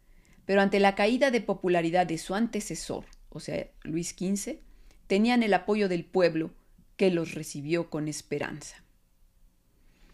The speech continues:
Hasta aquí vamos a dejar este, este episodio, y bueno, pues si les gustó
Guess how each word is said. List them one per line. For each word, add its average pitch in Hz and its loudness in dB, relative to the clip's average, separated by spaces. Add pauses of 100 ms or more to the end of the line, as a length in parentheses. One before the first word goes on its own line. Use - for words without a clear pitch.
(200)
Hasta 196 -4
aquí - -6
vamos 285 -2
a 170 -4
dejar 175 -2
este, 165 -4
este 170 -8
episodio, 208 -4 (480)
y 220 0
bueno, 349 2
pues 196 -2
si 190 -6
les 180 0
gustó 180 -6